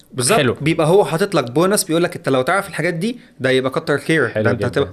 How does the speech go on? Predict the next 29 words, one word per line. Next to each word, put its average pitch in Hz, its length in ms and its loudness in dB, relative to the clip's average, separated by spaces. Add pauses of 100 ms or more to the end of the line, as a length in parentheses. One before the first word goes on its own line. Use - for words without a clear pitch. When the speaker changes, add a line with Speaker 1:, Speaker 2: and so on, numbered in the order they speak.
Speaker 1:
هو 165 120 4
كاتب 170 300 0
لك 113 200 -2
Speaker 2:
ممتاز. 101 260 0
Speaker 1:
بونص 175 280 0
كذا، 156 260 2
او 127 140 2
لو 127 120 2 (220)
يفضل 165 460 2
او 143 140 2
بريفيرد 170 560 2
كذا. 127 360 0 (200)
Speaker 2:
مم. 92 120 -12
Speaker 1:
فانت 139 200 -2
لو 131 100 2
عايز 156 180 0
بقى 185 160 4
تزود 170 340 4
وتعلي 151 320 0
على 147 140 0
الناس، 185 320 0 (320)
اعرف 214 260 0
الحاجات 180 260 0
دي. 165 140 -6
Speaker 2:
حقيقي، 147 640 2
آه، 104 340 2
حتى 120 320 -4
في، 120 360 0
آه، 69 440 0